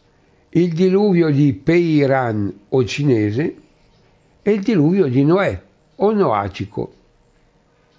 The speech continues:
Relativamente a quest'ultimo, ci limitiamo ad osservare due cose,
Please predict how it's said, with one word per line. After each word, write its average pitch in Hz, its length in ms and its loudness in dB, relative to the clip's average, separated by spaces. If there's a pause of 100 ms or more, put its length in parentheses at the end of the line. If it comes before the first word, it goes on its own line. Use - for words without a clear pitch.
(720)
Relativamente 180 840 0
a 117 60 0
quest'ultimo, 117 960 -4 (560)
ci - 160 -2
limitiamo 190 680 -2
ad 139 120 -2
osservare 143 500 -2
due 104 200 -4
cose, 95 460 -6